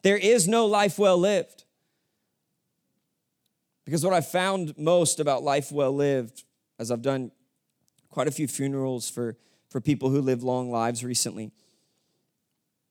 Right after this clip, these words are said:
it's a life worth sitting around long enough to talk about, to be inspired by.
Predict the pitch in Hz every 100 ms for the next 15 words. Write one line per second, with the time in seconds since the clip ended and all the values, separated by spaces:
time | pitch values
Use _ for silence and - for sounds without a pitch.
0 | _ _ _ - 127 156 165 196 - 156
1 | 175 170 - _ _ _ _ _ _ _
2 | _ _ _ _ _ _ _ _ - -
3 | 160 156 143 151 143 139 139 139 - 113
4 | 135 156 - - _ _ _ _ _ _
5 | _ _ _ _ _ _ _ _ _ _
6 | _ _ _ _ 135 151 147 - 139 160
7 | 127 104